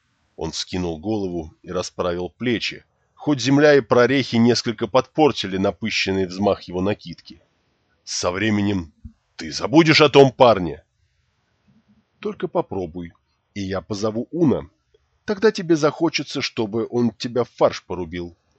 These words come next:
Подобная угроза едва ли возымела действие на этого болвана. Нанив твёрдо упёрла палец ему в грудь.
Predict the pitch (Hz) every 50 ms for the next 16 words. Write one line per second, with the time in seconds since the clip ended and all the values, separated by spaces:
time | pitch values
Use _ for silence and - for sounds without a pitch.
0 | _ _ _ _ _ _ _ _ _ _ _ 78 78 71 87 76 71 82 85 82
1 | 82 76 76 85 98 104 95 90 95 87 - - - 90 107 117 110 139 - 120
2 | 92 90 78 80 76 90 87 82 82 85 82 85 80 76 98 98 92 - - -
3 | 85 82 85 85 80 - 90 85 - 90 85 85 80 78 87 90 87 82 82 76
4 | 67 69 - - _ _ _ _ _ _ _ _ _ _ _ _ _ _ _ _
5 | - 107 143 180 196 180 143 - 135 143 170 170 156 147 156 151 - 131 143 131
6 | - - 151 147 139 139 131 117 - _ 147 143 131 131 123 - - 113 113 120
7 | 123 120 113 113 110 104 87 80 - - - -